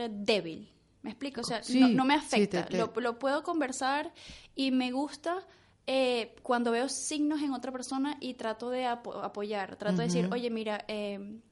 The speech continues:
Speaker 1: esto me funciona a mí.
Speaker 2: Exacto.
Speaker 1: Este, yo hice estas cosas". Eh,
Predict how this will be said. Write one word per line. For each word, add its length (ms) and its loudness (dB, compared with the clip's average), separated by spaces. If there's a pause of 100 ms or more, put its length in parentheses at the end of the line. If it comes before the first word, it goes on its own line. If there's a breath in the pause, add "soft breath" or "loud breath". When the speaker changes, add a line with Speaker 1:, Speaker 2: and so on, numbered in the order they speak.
Speaker 1:
esto 240 -6
me 80 -4
funciona 360 -6
a 20 -6
mí. 300 -6 (560 soft breath)
Speaker 2:
Exacto. 480 -2
Speaker 1:
Este, 180 0
yo 140 0
hice 180 -2
estas 240 -10
cosas". 640 -6 (420 soft breath)
Eh, 220 -4